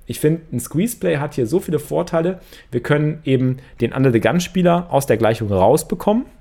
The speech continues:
durch das Squeeze-Play. Wir können den Hijack isolieren und haben eine Chance auf einen fünf Dollar Bounty, weil wir ihn covern. Und selbst wenn das nicht passiert und einer oder beide Spieler callen, haben wir die Möglichkeit, auf beide Spieler Druck auszuüben.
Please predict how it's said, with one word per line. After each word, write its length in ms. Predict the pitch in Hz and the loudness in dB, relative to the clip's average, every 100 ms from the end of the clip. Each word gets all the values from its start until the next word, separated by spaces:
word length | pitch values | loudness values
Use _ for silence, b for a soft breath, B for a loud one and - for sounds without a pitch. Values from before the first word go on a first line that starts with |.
| - - - | -20 -20 -14
durch 120 | 131 | -8
das 160 | 151 151 | -6 -6
Squeeze-Play. 500 | - 170 - 185 233 - - B B B B B | -4 -4 -4 -8 -8 -14 -20 B B B B B
Wir 180 | 131 | 0
können 360 | 131 156 151 143 | 2 2 4 4
den 240 | 120 107 | 2 2
Hijack 360 | 113 160 165 - | 2 2 2 0
isolieren 540 | 131 127 117 131 202 | 0 2 6 6 4
und 100 | 196 | 2
haben 120 | 127 131 | 0 0
eine 80 | |
Chance 320 | 120 120 120 101 | 0 0 0 -2
auf 80 | |
einen 80 | 110 | -6
fünf 260 | - 113 - | -2 -2 0
Dollar 240 | 101 92 | 0 2
Bounty, 400 | 90 95 135 190 | 2 0 0 -2
weil 140 | 104 95 | 0 0
wir 80 | |
ihn 100 | 90 | -4
covern. 400 | 87 95 131 233 - B B B | -4 -4 -2 -4 -8 B B B
Und 300 | 196 277 - - | 2 2 0 0
selbst 320 | 143 196 - | 0 2 2
wenn 100 | 175 | 2
das 160 | 165 | 2
nicht 200 | 180 262 | 0 0
passiert 440 | - 160 - 98 - | -2 -2 -2 -4 -4
und 220 | 104 - | -12 -6
einer 260 | 127 185 147 | -2 0 0
oder 160 | 127 | -2
beide 300 | - 117 143 | -2 -2 -2
Spieler 280 | - 143 131 | -6 -6 -6
callen, 380 | - 180 95 120 - - - - - - - - - | -4 -6 -6 -10 -16 -20 -20 -20 -20 -20 -20 -18 -6
haben 160 | 123 175 | 0 4
wir 80 | |
die 80 | 151 | 6
Möglichkeit, 480 | 151 170 - 147 147 | 4 2 0 -2 -2
auf 160 | - - | -4 0
beide 200 | 151 180 | 2 2
Spieler 280 | - 175 | 2 2
Druck 200 | 160 240 | 4 2
auszuüben. 540 | - 95 - 98 - | 0 -4 -6 -14 -14